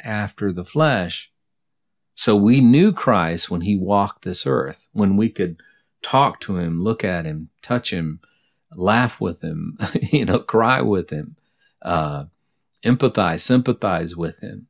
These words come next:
"Yet now, henceforth, we know him no more." Christ is gone.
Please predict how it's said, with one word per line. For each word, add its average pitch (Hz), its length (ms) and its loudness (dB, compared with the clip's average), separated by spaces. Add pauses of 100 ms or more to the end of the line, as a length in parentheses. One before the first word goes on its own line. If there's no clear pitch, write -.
(1500)
"Yet 123 480 2
now, 131 460 4
henceforth, 127 840 0
we 117 140 0
know 104 260 -2
him 87 200 -6
no 85 180 -8
more." 95 460 -12 (1120)
Christ 123 460 2
is 95 140 -4
gone. 113 480 -2